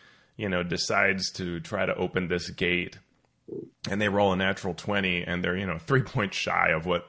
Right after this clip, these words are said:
would open this gate, one possibility is to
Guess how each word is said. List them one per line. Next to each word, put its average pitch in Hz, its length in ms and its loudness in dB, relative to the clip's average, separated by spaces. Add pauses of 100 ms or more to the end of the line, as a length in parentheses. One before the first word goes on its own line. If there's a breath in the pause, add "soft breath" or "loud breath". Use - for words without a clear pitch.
(100)
would 87 180 -2
open 87 320 0
this 80 120 -6
gate, 98 320 -2 (400 soft breath)
one 123 320 4
possibility 107 760 2
is 95 180 -4
to 95 260 -4